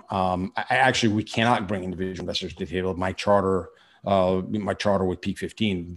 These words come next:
you know, would not allow us to work with individual investors. We're not an R I A. Uh, we're not a broker dealer, so we're not bringing, and we can't work with individual investors. The only time I can work with individual investors is if I'm involved in the deal myself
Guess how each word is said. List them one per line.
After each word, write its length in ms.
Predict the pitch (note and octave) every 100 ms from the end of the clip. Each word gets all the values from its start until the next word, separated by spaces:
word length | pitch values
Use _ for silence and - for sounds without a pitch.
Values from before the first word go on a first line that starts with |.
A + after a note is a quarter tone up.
| G2+
you 100 | F#2
know, 40 | F#2
would 260 | F#2 F#2+
not 200 | F#2+ F#2
allow 320 | F#2 F#2 F#2+ F#2+
us 80 | -
to 80 |
work 160 | F#2 F2
with 100 | F2+
individual 320 | F2 F2 F2
investors. 180 | F#2 F#2+
We're 80 | F#2
not 160 | F#2
an 140 | F2+ G#2+
R 180 | G#2 F#2
I 160 | F#2
A. 400 | F2+ F#2 F#2 F2+ - _ - -
Uh, 300 | F#2 F2 E2+
we're 80 | D#2+
not 180 | F2+ F2
a 40 |
broker 240 | F2 F2+ D#2+
dealer, 360 | F#2 F#2 F2
so 160 | F2 F#2+
we're 80 | F#2
not 220 | F#2+ F2+
bringing, 340 | F#2 F2+ F2
and 120 | E2+ E2+
we 100 | F2
can't 220 | G#2 F#2
work 180 | F#2 F#2
with 80 |
individual 300 | F2 E2 F2+
investors. 400 | F2+ F2 - F2+ - - - -
The 80 | A#2
only 160 | C#3
time 180 | C3 C3
I 80 | G#2+
can 320 | - E3+ A3+
work 140 | B2
with 80 | A#2+
individual 380 | G#2 G2 F#2+ F#2
investors 400 | F#2 F#2 - G2
is 100 | F#2+
if 100 | -
I'm 220 | G2+ G#2+
involved 420 | G#2+ F2+ G#2+ G2+
in 80 | F#2+
the 60 | F2+
deal 180 | F2+ F#2
myself 600 | E2+ - - G2+ -